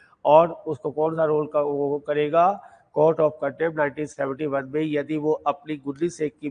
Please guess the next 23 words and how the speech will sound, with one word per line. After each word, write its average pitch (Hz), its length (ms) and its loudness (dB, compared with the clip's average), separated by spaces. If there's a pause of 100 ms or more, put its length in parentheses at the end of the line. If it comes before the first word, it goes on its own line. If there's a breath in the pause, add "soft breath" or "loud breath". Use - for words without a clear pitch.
मर्यादा 139 420 0
को 143 180 -4
लांघेगा 143 640 2 (440 loud breath)
तो 160 80 2
natural 143 540 2
है 143 100 4
उसमें 143 460 -4
आपका 143 360 -2
offense 139 380 -2
मानकर 135 400 -2
court 147 260 -2
of 139 180 -2
contempt 139 360 -6
के 143 80 -4
अंतर्गत, 139 580 -4
contempt 135 300 -6
of 139 100 -2 (100)
court 135 180 -6
के 135 60 -6
अंतर्गत 135 440 -6
कार्रवाई 170 500 0 (460 soft breath)
की 175 160 4
जाएगी। 131 580 0